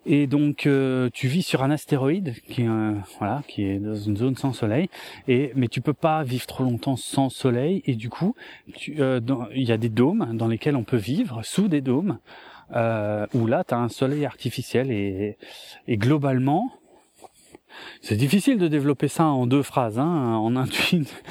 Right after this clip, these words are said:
<laughs> mais globalement, euh, l'idée c'était de dire, si tu vis trop longtemps sans soleil, tu deviens fou, et donc vivre, vivre confiné est le seul moyen de ne pas devenir fou. Voilà. C'était vraiment histoire de prendre un contre-pied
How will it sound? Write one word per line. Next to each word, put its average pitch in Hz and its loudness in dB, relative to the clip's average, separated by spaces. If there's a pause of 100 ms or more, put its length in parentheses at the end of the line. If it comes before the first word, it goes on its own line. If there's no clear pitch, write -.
<laughs> 170 -2
mais 143 6
globalement, 147 0
euh, 135 0 (440)
l'idée 139 2
c'était 156 0
de 139 2
dire, 170 2
si - -6
tu 151 0
vis 147 0
trop - 4
longtemps 180 0
sans 160 0
soleil, 180 2
tu - -8
deviens 127 2
fou, - 0 (520)
et 127 6
donc 139 4
vivre, 151 0 (280)
vivre 156 2
confiné 175 2 (1700)
est 139 4
le 135 4
seul 170 0
moyen 151 2
de 127 0
ne 113 -2
pas 143 0
devenir 127 -2
fou. - -4
Voilà. 90 -2 (300)
C'était 151 2
vraiment 170 0
histoire 147 -2
de 120 -2
prendre 123 -2
un 92 -4
contre-pied 127 0